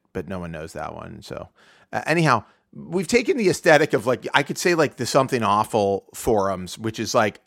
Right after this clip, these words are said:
old school internet, like, the really kind of, and not just, like, obviously Something Awful is, there was really, really horrible shit on there, uh, but the aesthetic of the original internet and old, like, old school internet people, I feel like the P C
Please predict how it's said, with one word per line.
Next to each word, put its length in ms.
old 360
school 380
internet, 480
like, 240
the 100
really 340
kind 320
of, 200
and 140
not 160
just, 180
like, 180
obviously 380
Something 240
Awful 380
is, 140
there 220
was 160
really, 300
really 280
horrible 300
shit 180
on 120
there, 240
uh, 220
but 320
the 200
aesthetic 460
of 140
the 120
original 420
internet 460
and 200
old, 280
like, 220
old 240
school 340
internet 460
people, 480
I 80
feel 180
like 240
the 100
P 340
C 600